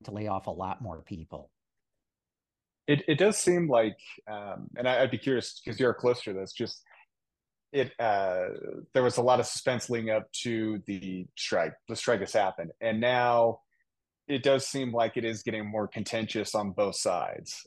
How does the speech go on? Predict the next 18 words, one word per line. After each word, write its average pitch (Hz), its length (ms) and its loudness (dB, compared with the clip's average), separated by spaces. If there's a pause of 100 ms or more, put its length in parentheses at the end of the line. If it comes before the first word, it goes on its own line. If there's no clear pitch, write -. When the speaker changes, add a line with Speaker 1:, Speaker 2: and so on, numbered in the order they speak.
Speaker 2:
Uh, 92 480 -2
the 113 100 -2
U 135 120 6
A 120 80 6
W, 113 320 4
obviously, 107 560 0 (520)
and 127 100 0
I 123 80 4
think 123 300 -2 (440)
good 135 160 4
or 127 140 6
bad, 117 320 6
and 113 200 -2 (540)
it's 127 340 -8
worth 127 260 4
sometimes 123 480 0
<laughs> - 40 -14
going 120 180 2